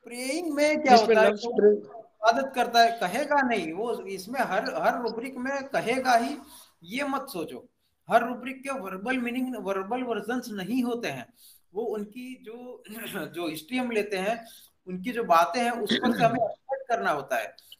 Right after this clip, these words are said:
Speaker 1: हर रूब्रिक को वो नहीं कहेगा कि मैं nocturnal, sir मैं nocturnal pious आदमी हूँ और मैं pure आदमी हूँ और मैं, अ,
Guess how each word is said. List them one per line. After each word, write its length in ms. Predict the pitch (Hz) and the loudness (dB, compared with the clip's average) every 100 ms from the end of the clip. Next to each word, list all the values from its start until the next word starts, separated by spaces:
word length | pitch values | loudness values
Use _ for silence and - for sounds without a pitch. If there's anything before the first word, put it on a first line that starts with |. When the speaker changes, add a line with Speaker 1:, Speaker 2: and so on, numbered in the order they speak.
| _ | _
Speaker 1:
हर 160 | 180 233 | 2 2
रूब्रिक 360 | 226 226 277 - | 0 -6 -8 -6
को 60 | |
वो 120 | 285 | -2
नहीं 280 | 285 277 302 | -2 0 -2
कहेगा 420 | 262 262 214 160 131 - - _ | 0 2 2 2 0 -4 -20 _
कि 80 | - | -6
मैं 480 | 208 220 233 233 233 | -4 0 2 4 2
nocturnal, 760 | 196 180 185 247 233 240 233 233 | 0 -6 -8 -8 -6 -6 -6 -10
sir 220 | 240 247 | -8 -8
मैं 160 | 233 | -10
nocturnal 720 | 226 180 - _ 220 220 226 214 | -16 -18 -20 _ -20 -18 -20 -18
pious 460 | 214 202 208 - - | -14 -10 -10 -10 -12
आदमी 360 | 175 175 175 190 | -6 -6 -4 -6
हूँ 320 | 175 233 262 _ _ _ _ | -4 -6 -8 _ _ _ _
और 140 | 185 | -16
मैं 440 | 175 170 196 208 202 | -12 -12 -10 -10 -10
pure 440 | - 165 180 220 | -8 -4 2 4
आदमी 400 | 220 170 175 185 | 4 2 -2 -6
हूँ 280 | 180 185 247 - _ _ _ _ | -6 -6 -8 -10 _ _ _ _
और 200 | 185 190 | -14 -12
मैं, 760 | 185 185 190 202 202 208 208 208 | -12 -10 -6 -4 -2 -2 -2 -6
अ, 120 | 170 | -4